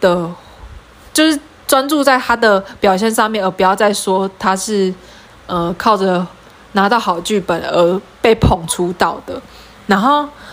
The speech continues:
除了多娟，我觉得这边还有一个彩炫，就是彩炫，我不知道大家知不知道，就是她其实是当初，呃，aespa 的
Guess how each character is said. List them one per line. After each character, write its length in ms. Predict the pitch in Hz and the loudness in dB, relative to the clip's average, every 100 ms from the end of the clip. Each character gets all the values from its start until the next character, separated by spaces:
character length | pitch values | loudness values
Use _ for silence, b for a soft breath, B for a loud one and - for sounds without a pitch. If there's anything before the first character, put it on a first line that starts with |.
| B - | B -2
除 120 | - | 2
了 120 | 254 | 4
多 200 | 247 233 | 6 4
娟， 140 | 233 247 | 4 2
我 100 | 220 | 4
觉 120 | 240 | 4
得 80 | 254 | 4
这 120 | 254 | 2
边 120 | 247 | -2
还 140 | 240 220 | 0 0
有 80 | 196 | 2
一 20 | |
个 80 | 202 | -2
彩 300 | - 185 175 | -4 -4 -4
炫， 240 | - 202 | -2 0
就 100 | 247 | 2
是 80 | 285 | 0
彩 260 | - 196 | 0 -2
炫， 160 | 190 247 | 0 -2
我 60 | 190 | 0
不 100 | 214 | 2
知 60 | |
道 60 | 208 | 2
大 100 | 214 | 2
家 240 | 202 202 | 0 0
知 140 | 202 196 | -2 -6
不 100 | 190 | -4
知 160 | 190 | -6
道， 220 | 180 185 185 | -2 -2 -2
就 80 | |
是 320 | 190 196 185 180 B B B B - | -4 -4 -4 -4 B B B B -6
她 140 | - 208 | -4 -2
其 160 | 202 | -2
实 160 | 190 180 | -2 -4
是 220 | 170 196 | -2 -2
当 260 | 190 180 190 | 0 0 0
初， 320 | - 180 165 175 196 - - - - - | 0 0 0 -4 -6 -10 -20 -20 -20 -10
呃， 280 | 175 180 180 185 190 - - - - | -8 -6 -8 -10 -14 -20 -20 -8 0
aespa 460 | 202 208 - 185 185 | 2 2 0 0 0
的 320 | 185 160 | -2 -2